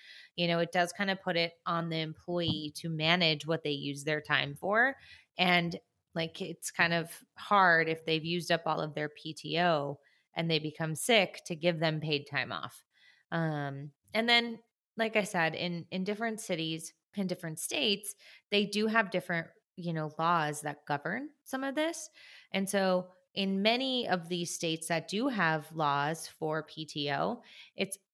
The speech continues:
treated as a vacation. And therefore it's considered, and vacation is considered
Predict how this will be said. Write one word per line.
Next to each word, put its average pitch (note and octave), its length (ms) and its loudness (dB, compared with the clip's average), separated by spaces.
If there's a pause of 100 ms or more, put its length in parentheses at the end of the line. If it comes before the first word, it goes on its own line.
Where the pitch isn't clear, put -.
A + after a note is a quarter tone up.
treated A#3+ 400 -4
as A#3 220 2
a F#3 40 -6
vacation. D#3 720 -8 (360)
And F#3 180 0
therefore G3+ 420 2
it's B3 180 -4
considered, F3 760 0
and F3 200 0
vacation G3 500 -2
is B3 140 -4
considered F3+ 560 -2